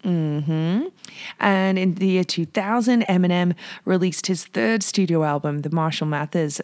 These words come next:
L P, fastest ever stu-, selling studio album at the time. Did you know that? Mm-hmm. And in eighteen seventy-three, Canada's Northwest Mounted Police Force formed.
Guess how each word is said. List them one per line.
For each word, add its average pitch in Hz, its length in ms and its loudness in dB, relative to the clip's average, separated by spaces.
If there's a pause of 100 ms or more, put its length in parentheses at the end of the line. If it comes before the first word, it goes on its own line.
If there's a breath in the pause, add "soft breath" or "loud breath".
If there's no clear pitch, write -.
L 139 220 -2
P, 127 320 -10
fastest - 720 0
ever 151 340 0 (280 loud breath)
stu-, 196 480 2
selling 170 420 0
studio 165 400 2
album 156 320 0
at 139 80 -6
the - 60 -8
time. 147 400 -4
Did 143 180 -10
you 139 60 -6
know 143 140 -6
that? 208 340 -2
Mm-hmm. 185 320 -2 (520 loud breath)
And 214 160 4
in 226 200 4
eighteen 233 480 4
seventy-three, 156 720 -4
Canada's 196 600 2
Northwest 190 640 2
Mounted 175 300 2
Police 269 480 2
Force - 480 -2
formed. - 500 -4